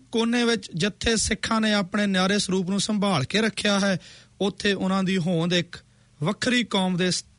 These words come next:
ਸਥਾਈ ਰੂਪ ਵਿੱਚ ਪ੍ਰਗਟ ਹੋਈ ਹੈ। ਇਹਦੀਆਂ ਮਿਸਾਲਾਂ ਮੈਂ ਇੰਗਲੈਂਡ ਦੀ ਦੇ ਸਕਦਾ ਹਾਂ। ਇੰਗਲੈਂਡ ਦੇ ਵਿੱਚ ਤੁਹਾਨੂੰ ਇੱਕ ਵੱਖਰੀ ਕੌਮ ਦੇ ਤੌਰ ਦੇ ਉੱਤੇ ਮਾਨਤਾ ਵਜੋਂ ਵੇਖਿਆ ਜਾਂਦਾ ਹੈ। ਕੈਨੇਡਾ, ਅਮਰੀਕਾ ਦੀਆਂ ਮਿਸਾਲਾਂ ਤੁਹਾਡੇ ਮੂਹਰੇ ਨੇ।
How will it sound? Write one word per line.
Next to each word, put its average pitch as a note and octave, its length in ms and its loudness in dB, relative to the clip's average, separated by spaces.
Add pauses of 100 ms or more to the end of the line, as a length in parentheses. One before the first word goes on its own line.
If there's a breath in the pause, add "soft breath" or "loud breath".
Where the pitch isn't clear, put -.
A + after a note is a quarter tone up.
(140)
ਸਥਾਈ G3+ 500 -2
ਰੂਪ F#3+ 260 0
ਵਿੱਚ F3 160 -2
ਪ੍ਰਗਟ F#3 420 -2
ਹੋਈ E3 280 0
ਹੈ। D#3+ 160 2 (960 loud breath)
ਇਹਦੀਆਂ A3+ 340 2
ਮਿਸਾਲਾਂ G3+ 480 0
ਮੈਂ F#3+ 240 0 (320)
ਇੰਗਲੈਂਡ F#3 400 0
ਦੀ F#3+ 140 0
ਦੇ E3+ 160 0
ਸਕਦਾ E3+ 420 0
ਹਾਂ। E3 200 0 (460 loud breath)
ਇੰਗਲੈਂਡ F#3+ 400 2
ਦੇ G#3+ 160 0
ਵਿੱਚ F#3+ 300 -2
ਤੁਹਾਨੂੰ F3+ 420 0
ਇੱਕ F3+ 140 -4
ਵੱਖਰੀ E3+ 400 -2
ਕੌਮ E3+ 300 -2
ਦੇ E3 80 0
ਤੌਰ D#3+ 260 -2
ਦੇ D3 100 -2
ਉੱਤੇ D#3+ 220 -2
ਮਾਨਤਾ D#3 480 0
ਵਜੋਂ D3+ 220 0
ਵੇਖਿਆ D3+ 320 -2
ਜਾਂਦਾ C#3 340 0
ਹੈ। C3 240 -2 (420 loud breath)
ਕੈਨੇਡਾ, A3 460 2
ਅਮਰੀਕਾ G#3+ 360 0
ਦੀਆਂ G#3 200 0
ਮਿਸਾਲਾਂ F#3 400 0
ਤੁਹਾਡੇ E3+ 380 0
ਮੂਹਰੇ F3 280 2
ਨੇ। E3 200 0